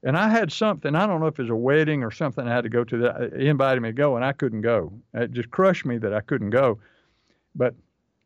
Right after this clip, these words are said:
they went to it, and when they came back, now here's Zig Ziglar,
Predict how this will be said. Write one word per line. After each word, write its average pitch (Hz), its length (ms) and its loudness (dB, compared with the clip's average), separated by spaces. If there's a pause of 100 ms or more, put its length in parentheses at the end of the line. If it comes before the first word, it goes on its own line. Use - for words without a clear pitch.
(520)
they 196 160 4
went 196 280 2
to 131 180 0
it, - 220 -8
and 123 240 -4
when 135 140 0
they 127 140 0
came 160 320 2
back, 151 360 2 (1080)
now 135 160 0
here's 165 260 2
Zig 156 320 2
Ziglar, 175 600 0